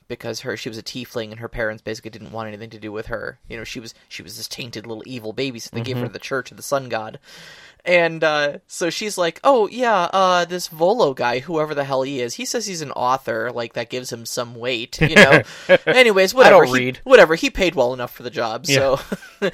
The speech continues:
Speaker 1: <laughs> he'll probably amount to nothing, but <laughs>
Speaker 2: Exactly, exactly. You know, and, and, and as I, like, uh, y-, there's no rules on this either. We're not saying that you have to have a game that's wrapped around characters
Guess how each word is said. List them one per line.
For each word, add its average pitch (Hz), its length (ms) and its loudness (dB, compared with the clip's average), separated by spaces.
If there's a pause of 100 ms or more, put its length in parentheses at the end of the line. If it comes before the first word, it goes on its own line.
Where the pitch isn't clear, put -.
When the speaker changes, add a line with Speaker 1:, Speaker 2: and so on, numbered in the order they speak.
Speaker 1:
<laughs> - 120 -16
he'll 294 120 8
probably 175 300 6
amount 127 260 0
to 135 100 -12
nothing, 120 440 -6
but - 260 -4
<laughs> - 0 -
Speaker 2:
Exactly, 98 680 -2 (180)
exactly. - 680 -6 (720)
You 175 60 -2
know, 156 220 2
and, 160 480 -4 (180)
and, 165 180 2
and 170 160 2
as 175 140 2
I, 196 80 0
like, - 400 -2 (100)
uh, - 180 -16
y-, 151 360 -20
there's 160 240 -6
no 180 160 -2
rules 131 640 -4
on 101 200 -10
this - 220 -12
either. 98 320 -10
We're 123 180 -2
not 135 220 -2
saying 123 300 -4
that 110 160 -6
you 110 140 -10
have - 240 -4
to 107 120 -6
have 127 320 0
a 113 60 -6
game 104 220 -8
that's 104 160 -16
wrapped 110 240 -6
around 104 160 -8
characters 101 560 -12